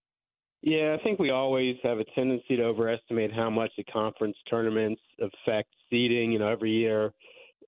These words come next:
we're sitting there on Selection Sunday saying, "Oh, this team did this in the conference tournament. Why didn't they go up? Or they lost in the first round. Why didn't they go down?"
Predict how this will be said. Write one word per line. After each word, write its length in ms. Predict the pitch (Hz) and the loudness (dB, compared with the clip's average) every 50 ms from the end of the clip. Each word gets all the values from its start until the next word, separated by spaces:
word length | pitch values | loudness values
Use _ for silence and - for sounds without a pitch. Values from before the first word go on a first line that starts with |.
| _ - | _ -8
we're 200 | 123 123 113 110 - - | -2 -2 -2 -2 0 -2
sitting 180 | 135 123 123 | 0 0 2
there 100 | 123 120 | 0 0
on 80 | 117 117 - - | -2 -2 -4 -4
Selection 400 | 120 120 120 - - 120 117 - _ | -4 -4 -4 -4 -4 -6 -6 -4 _
Sunday 320 | 139 127 127 120 117 113 - - | -2 0 0 0 0 -2 -2 -2
saying, 160 | 117 110 131 | 0 0 0
"Oh, 160 | 160 156 135 | 0 0 0
this 140 | 135 165 180 - - | -2 -4 -4 -6 -4
team 240 | 160 156 151 147 143 | -2 0 0 0 0
did 160 | 147 147 135 | 0 -2 0
this 140 | 151 170 175 - 135 | -2 -2 -2 -2 -2
in 40 | 123 | -4
the 60 | 120 | -4
conference 460 | - 135 135 147 139 - 147 143 135 - - | -2 -4 -4 -4 -2 -4 -4 -6 -6 -4 -4
tournament. 320 | 170 170 156 135 120 107 | -2 0 0 0 0 0
Why 120 | 113 127 139 | 0 0 0
didn't 180 | 143 139 139 | 0 0 0
they 100 | 139 135 131 | 0 0 0
go 320 | 139 139 131 135 151 151 | 0 0 0 2 0 0
up? 100 | 135 127 - | -2 -2 -2
Or 80 | 104 101 | -2 0
they 140 | 117 123 | 0 0
lost 240 | 127 127 127 131 - - | 0 0 -2 -2 -4 -6
in 60 | 123 | -6
the 40 | - | -4
first 200 | - 131 127 - - | -2 -4 -4 -2 -2
round. 180 | 135 127 117 110 | -2 0 0 0
Why 100 | 113 117 | 0 0
didn't 140 | 120 120 120 | 0 0 0
they 120 | 120 113 | 0 2
go 140 | 117 117 113 | 2 0 0
down?" 300 | 117 120 120 120 113 | 2 0 0 0 -2